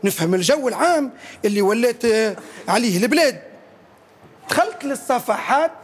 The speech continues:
والبروفايلات متاع المرأة وقعدت نفهم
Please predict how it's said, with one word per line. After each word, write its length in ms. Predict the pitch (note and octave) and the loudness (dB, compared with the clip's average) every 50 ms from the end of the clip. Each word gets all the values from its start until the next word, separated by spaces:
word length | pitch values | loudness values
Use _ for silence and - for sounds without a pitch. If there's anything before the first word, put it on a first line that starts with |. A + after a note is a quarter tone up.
| - - - - - - - - - - - | -20 -20 -20 -20 -20 -20 -20 -20 -16 -6 -2
والبروفايلات 1400 | G3+ G#3 B3+ B3+ A#3+ A#3 A3+ A3 - - D4 F4+ F#4+ D4+ - - C4+ B3 A#3+ A#3 A#3 A#3+ B3+ B3+ B3+ B3+ - - - - - - - - - - - - - - - - | 0 2 2 2 2 2 2 0 0 0 0 0 0 0 0 0 0 2 2 2 2 2 2 2 2 -2 -6 -14 -18 -18 -20 -20 -20 -20 -20 -20 -20 -20 -20 -16 -6 -4
متاع 340 | G#3 G#3 - E4 E4+ E4+ | -4 0 0 0 0 0
المرأة 460 | E4 E4 E4+ E4 D#4+ D4 C4+ C4+ C#4+ D4+ - - - - - - - - - - - - - - - - - | 0 0 0 2 2 2 0 0 -2 -6 -8 -14 -20 -20 -20 -20 -20 -20 -20 -20 -20 -20 -20 -20 -20 -6 -2
وقعدت 640 | A3 A3+ A3+ - - A3 B3+ D4+ D4+ - - - D#4+ D#4+ D#4+ D#4 D#4 D4+ D4+ D4+ D4+ D4+ - - - - - - - - - - - | -2 -2 0 2 2 2 2 2 0 -2 -4 0 2 4 4 4 4 4 4 2 0 -2 -8 -18 -20 -20 -20 -20 -20 -20 -18 -4 0
نفهم 480 | C4 F#4 F#4 - - C4+ C#4+ C#4+ D4+ | 0 2 2 2 2 2 2 0 -2